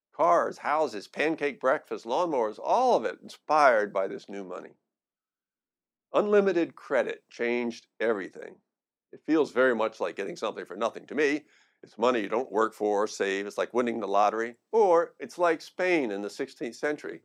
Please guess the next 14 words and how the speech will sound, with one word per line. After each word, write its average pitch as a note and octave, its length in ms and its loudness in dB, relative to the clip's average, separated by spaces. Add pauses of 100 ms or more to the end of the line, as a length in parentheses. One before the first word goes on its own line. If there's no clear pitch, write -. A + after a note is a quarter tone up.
(120)
very F#3 200 2
much C3+ 180 0
like F#2 160 -4
Spain. - 240 -10 (280)
Spanish F#3 440 0
explorers B2+ 640 -2
had E2 160 -10
conquered C#3+ 380 -4
the G#2 120 -4
Aztec A#2+ 460 -2
and F#2+ 80 -10
the F#2 100 -6
In-, A#2 180 -4 (120)
Inca, A#2 340 -2